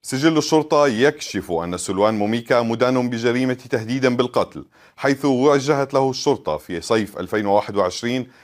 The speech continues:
شبهة تهديد زميله في الشقة بالقتل بينما كان يحمل سكينا. ورغم إنكار سلوان ذلك، أدانته المحكمة وحكمت عليه بثمانين ساعة من الخدمة المجتمعية.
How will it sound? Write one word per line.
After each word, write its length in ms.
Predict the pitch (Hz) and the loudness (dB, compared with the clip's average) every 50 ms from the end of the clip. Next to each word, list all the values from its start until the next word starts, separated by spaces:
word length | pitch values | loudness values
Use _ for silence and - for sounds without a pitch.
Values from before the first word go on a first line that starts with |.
| _ _ _ | _ _ _
شبهة 500 | - - 147 143 139 139 135 131 139 131 | -2 0 0 2 2 2 2 2 0 -2
تهديد 500 | 135 127 117 117 117 127 139 131 131 123 | -2 -2 -4 -4 -4 -6 -4 -4 -4 -2
زميله 500 | 113 123 120 123 131 127 123 123 127 123 | 0 0 0 0 -2 -2 -2 -4 -4 -4
في 80 | - | -4
الشقة 520 | - - - 135 - - 139 131 123 - - _ _ _ _ | -4 -2 -2 -2 0 0 0 0 0 -2 -6 _ _ _ _
بالقتل 640 | - 139 143 139 - - 143 107 - - 80 69 64 _ _ _ _ _ - | 0 2 2 2 0 0 -2 -2 -2 -6 -14 -14 -14 _ _ _ _ _ -2
بينما 420 | 92 95 95 95 92 95 104 131 | -2 0 0 0 0 2 2 2
كان 240 | 147 - 113 101 98 | 2 2 0 0 0
يحمل 380 | 92 98 - - 120 110 123 120 | 0 -2 -2 -4 -6 -6 -4 -4
سكينا. 560 | - - - - 131 117 92 73 69 67 - _ _ _ _ _ - - - - | -4 -6 -6 -6 -4 -4 -4 -4 -8 -12 -18 _ _ _ _ _ -20 -20 -10 -2
ورغم 500 | - 107 113 113 117 117 117 120 117 117 | 2 4 6 6 6 6 4 2 2 2
إنكار 380 | 120 117 117 113 - 127 123 123 | 2 2 2 2 2 2 2 0
سلوان 420 | 117 - 127 117 117 120 123 120 | 0 0 2 2 4 4 2 2
ذلك، 380 | 110 117 117 120 120 117 117 - | 2 4 4 4 2 0 -2 -2
أدانته 480 | - 113 113 117 113 117 120 117 - 120 | -2 0 0 2 2 0 0 -2 -2 -2
المحكمة 540 | 113 117 117 - - - 120 117 117 117 | -2 -2 -2 -2 -2 -2 0 2 4 4
وحكمت 500 | 113 110 - - 123 - 127 117 113 113 | 4 2 2 -2 -4 -4 -4 -2 -2 0
عليه 360 | 110 113 117 120 113 113 117 107 | 0 0 0 0 -4 -6 -6 -8
بثمانين 640 | 110 110 - 123 110 113 110 113 120 131 127 117 | -8 -6 -4 -2 -2 -2 -2 -2 -2 -4 -4 -4
ساعة 360 | 110 - 127 120 117 117 117 113 | -2 0 2 4 4 4 4 2
من 200 | 113 117 113 113 | 0 -2 -4 -4
الخدمة 380 | 104 - - 131 123 117 120 | -6 -4 -4 -6 -2 -2 -2
المجتمعية. 880 | 113 110 92 90 101 107 - - 127 120 120 117 113 85 76 67 - - | -2 -2 -2 -4 -6 -2 0 2 2 2 2 2 2 0 -2 -6 -8 -10